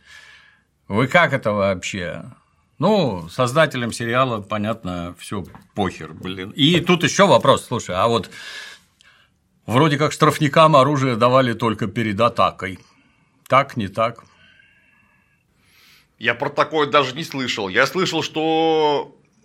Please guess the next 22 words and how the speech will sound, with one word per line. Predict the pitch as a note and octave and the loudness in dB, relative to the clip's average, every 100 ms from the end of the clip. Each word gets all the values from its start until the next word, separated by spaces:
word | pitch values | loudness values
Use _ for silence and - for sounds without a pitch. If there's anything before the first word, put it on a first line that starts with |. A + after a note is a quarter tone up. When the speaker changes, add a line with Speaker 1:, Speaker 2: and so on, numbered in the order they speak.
| _ _ - | _ _ -2
Speaker 2:
когда | C#3+ D#3 | 0 4
они | E3+ D#3 | 2 2
находились | D3 E3+ E3+ E3 C3 | 0 0 0 -2 -2
на | C3+ | 0
линии | D#3 E3+ C3+ B2+ | 0 0 -2 -4
боевого | C3 D#3+ E3 C3 | 0 2 0 -2
соприкосновения, | - - C3+ - C#3+ F#3 C4 F#3 | -8 -10 -10 -2 0 2 2 0
то | A#2+ | -4
есть | A2+ | -2
тогда, | A#2+ B2+ E3 C3 | -2 4 4 4
где | A2+ E3 | 0 -2
была | C#3 C#3+ | 0 2
угроза, | D#3 D3+ D#3+ F3 B2 | 2 2 2 2 2
то, | G2+ | -4
понятно, | G2 A2 B2+ F3+ D#3+ | -6 -2 0 0 0
у | D3+ | -6
них | D3 | -2
оружие | C#3 E3+ C3+ - | -2 0 -2 -4
отнимать | C3+ D3+ | -4 -6
какой | - - D3 | -6 -6 -8
смысл? | - C#3+ - - - | -8 -10 -10 -14 -4
Speaker 1:
Да. | G#2+ - | -2 -2